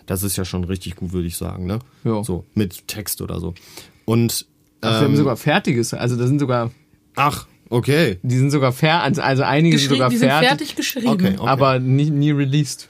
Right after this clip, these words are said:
Speaker 1: Ich, ich finde das deswegen interessant, weil ich mir gerade vorstelle, wie, äh, das wäre, wenn du das anderen Musikern vorstellst. Oder sagen wir mal,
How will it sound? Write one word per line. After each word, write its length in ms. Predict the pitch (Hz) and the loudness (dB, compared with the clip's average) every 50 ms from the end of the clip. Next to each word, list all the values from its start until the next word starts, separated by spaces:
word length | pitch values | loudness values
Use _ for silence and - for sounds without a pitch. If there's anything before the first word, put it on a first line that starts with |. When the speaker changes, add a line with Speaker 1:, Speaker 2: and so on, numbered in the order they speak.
| - - | -16 -4
Speaker 1:
Ich, 180 | - 123 127 - | -2 -2 0 0
ich 100 | 131 - | -2 2
finde 200 | - 180 190 196 | 4 4 4 4
das 120 | 170 165 - | 2 2 0
deswegen 360 | 156 165 160 - 156 139 135 | 0 -2 0 0 0 0 0
interessant, 480 | 135 127 - 135 123 - 135 135 160 156 | -2 -2 -2 -2 -2 -2 -2 -2 0 0
weil 80 | 131 | 0
ich 100 | 127 127 | 0 0
mir 80 | 131 123 | 0 0
gerade 200 | 117 127 120 123 | 0 0 -2 -2
vorstelle, 600 | - - 123 131 135 - - 143 131 131 123 113 | -4 -4 -4 -4 -4 -4 -4 -2 -2 -2 -2 -2
wie, 280 | 117 123 127 123 123 | -4 -4 -2 -2 -2
äh, 320 | 98 98 117 113 110 110 104 | -2 -2 -2 -2 -2 -2 -2
das 240 | 101 110 - - 110 | -2 -4 -4 -4 -2
wäre, 340 | 107 113 131 139 151 139 | -2 -2 0 0 -2 -2
wenn 180 | 110 120 127 131 | 0 -2 -2 0
du 120 | 127 127 | -2 -2
das 340 | 104 117 110 110 - - - - - - - - _ _ | -2 -2 -2 -2 -4 -8 -10 -12 -18 -20 -20 -20 _ _
anderen 440 | - 139 175 202 170 127 120 104 101 | -2 0 2 4 4 4 2 2 2
Musikern 640 | 101 104 92 95 92 - 110 101 95 90 95 92 - _ - 82 | 0 0 -2 -4 -4 -4 -4 -4 -4 -4 -6 -8 -14 _ -18 -18
vorstellst. 920 | - - 113 107 101 - - - 98 95 113 156 160 - - - - - - - _ _ - - - - _ _ _ _ _ _ | -8 -6 -4 -4 -4 -6 -6 -6 -4 -4 -4 -4 -6 -10 -12 -14 -14 -20 -20 -20 _ _ -20 -20 -20 -20 _ _ _ _ _ _
Oder 300 | 113 113 110 101 - - | -2 0 0 0 -2 -4
sagen 240 | 107 98 117 120 131 | -4 -2 0 0 2
wir 60 | 127 | 2
mal, 160 | 120 117 107 | 0 0 -2